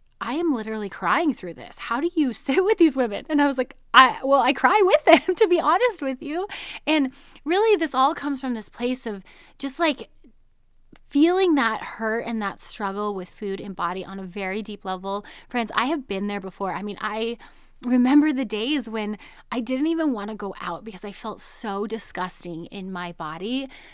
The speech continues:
that I couldn't even, like, fathom being seen in public. <laughs> So I just would stay home and cry. And, you know, some of you might be there now. Some of you maybe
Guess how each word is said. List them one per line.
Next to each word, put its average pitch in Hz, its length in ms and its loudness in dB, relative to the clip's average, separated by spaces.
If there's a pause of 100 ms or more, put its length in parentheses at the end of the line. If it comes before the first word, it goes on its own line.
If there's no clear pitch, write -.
(140)
that 196 280 0
I 202 80 -4
couldn't 240 500 -4
even, 202 420 -8
like, 196 180 -8
fathom 202 400 -4
being 196 220 -4
seen 190 260 -8
in 180 160 -8
public. - 420 -12
<laughs> - 60 -12
So 247 200 4
I 226 140 -2
just 226 240 -6
would 220 160 -8
stay 190 280 -8
home 185 260 -6
and 175 140 -12
cry. 175 380 -2
And, 180 360 -8 (420)
you 254 80 2
know, 254 80 4
some 311 220 2
of 294 80 0
you 285 100 2
might 247 180 2
be 240 100 -2
there 208 160 -4
now. 202 300 0
Some 247 160 -4
of 254 120 -2
you 247 100 -2
maybe 214 440 -4